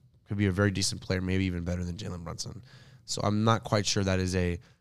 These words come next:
the massive upgrade that they're making it seem to be. Um, again, Brunson's a great player. Um, you know, he has a winning attitude, and he definitely will make,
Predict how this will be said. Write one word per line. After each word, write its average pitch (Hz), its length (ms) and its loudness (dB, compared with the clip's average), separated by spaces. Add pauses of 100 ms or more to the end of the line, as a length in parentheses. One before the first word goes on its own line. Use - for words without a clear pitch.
(180)
the 107 80 -8
massive 101 360 -2
upgrade 90 540 -8 (180)
that 87 100 -14
they're 92 100 -6
making 92 300 -8
it 92 120 -8 (300)
seem 95 340 -2
to - 140 -12
be. 87 300 -8 (160)
Um, 87 360 -4 (360)
again, 113 260 6
Brunson's 113 420 6
a 104 60 6
great 101 220 4
player. 113 380 6 (560)
Um, 87 520 2 (360)
you 98 80 -2
know, 92 60 2
he 95 80 4
has 98 120 6
a 95 40 2
winning 98 300 4
attitude, 117 600 4 (220)
and 95 340 -2
he 98 140 -4
definitely 101 560 2
will 95 220 -2
make, 95 400 2